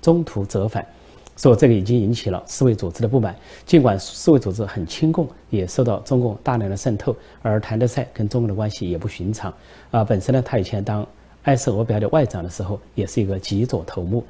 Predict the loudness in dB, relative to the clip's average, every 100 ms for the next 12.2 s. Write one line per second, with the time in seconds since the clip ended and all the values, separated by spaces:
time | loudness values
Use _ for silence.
0 | -14 -20 -4 0 2 2 -2 2 2 2
1 | 0 -2 -2 -4 -4 -6 -6 -4 0 0
2 | 0 -2 -2 -2 -2 -4 -8 -8 -10 -20
3 | -20 -20 -20 -20 -20 -20 -20 -4 4 6
4 | 6 4 6 6 4 2 2 0 -2 -20
5 | -6 4 4 4 2 4 4 2 -4 -14
6 | -8 2 4 4 2 -2 4 4 4 0
7 | 0 0 -2 -2 0 0 0 -4 -6 -6
8 | -4 -2 -2 -2 -6 -6 -4 -2 -2 -6
9 | -8 -8 -10 -20 -20 -6 4 8 8 6
10 | -2 4 6 8 6 4 0 -2 -2 -4
11 | -4 -2 -2 0 -4 -4 -6 -6 -4 -2
12 | -2